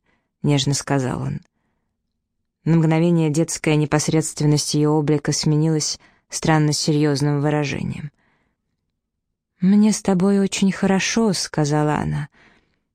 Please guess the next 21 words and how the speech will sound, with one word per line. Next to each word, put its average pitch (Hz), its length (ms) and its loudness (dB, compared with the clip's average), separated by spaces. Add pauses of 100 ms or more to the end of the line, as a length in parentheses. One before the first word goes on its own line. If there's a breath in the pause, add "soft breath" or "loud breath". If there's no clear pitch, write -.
(100)
«Лучше, 185 500 2
чем 175 280 0
с - 140 -4
любым 185 280 2
другим 175 340 2
мужчиной. 165 720 0 (960)
Меня 226 180 4
подкупают - 720 -2
твои 156 260 2
черты, 175 640 -2 (640)
твои 175 220 2
тёмные, 175 560 2
давно 165 260 2
не 170 140 2
стриженные 165 600 0
волосы, 160 580 -4 (600)
твоя 190 240 2
манера 185 380 2
перемахивать 165 720 0
через 147 320 0
борт. 147 400 -6